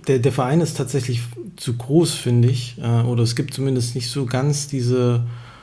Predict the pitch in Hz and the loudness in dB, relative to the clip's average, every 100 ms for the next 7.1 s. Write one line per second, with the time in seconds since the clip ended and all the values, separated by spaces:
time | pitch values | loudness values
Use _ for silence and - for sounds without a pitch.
0 | - - 120 143 147 117 - 120 117 117 | -12 0 2 2 0 -4 -2 2 4 6
1 | 113 120 117 117 113 113 110 110 110 120 | 6 6 6 8 6 4 4 2 0 0
2 | 117 117 110 - 117 110 117 110 - 123 | 4 4 2 -2 0 0 2 0 0 0
3 | 120 110 101 110 107 104 101 117 120 - | 4 4 2 -2 -2 -2 -2 -4 -4 0
4 | 117 123 - 113 - 110 110 120 117 113 | 2 2 2 -2 -2 0 4 6 6 6
5 | 110 113 - 147 135 127 117 107 117 117 | 0 -4 -4 -4 -2 0 0 0 -2 -2
6 | 113 107 110 113 120 101 131 123 117 117 | -2 -4 -6 -4 -4 -2 0 4 4 4
7 | 113 | 2